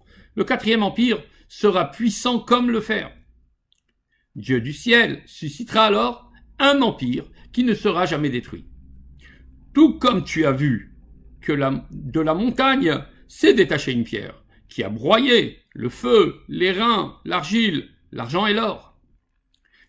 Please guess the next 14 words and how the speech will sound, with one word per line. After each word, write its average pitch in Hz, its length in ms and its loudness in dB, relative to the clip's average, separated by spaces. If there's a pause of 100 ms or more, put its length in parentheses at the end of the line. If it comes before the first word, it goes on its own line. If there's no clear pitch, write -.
Daniel 147 440 -2
et - 60 -2
Yaakov 117 560 -8 (440)
voient 147 440 0
en 180 60 -4
ses - 160 -6
rêves 123 360 -6 (680)
un 123 100 -4
message 113 640 -8 (460)
annonçant 208 840 -4 (300)
que 208 300 -4
le 165 140 -6
peuple 202 300 -6
juif - 440 -6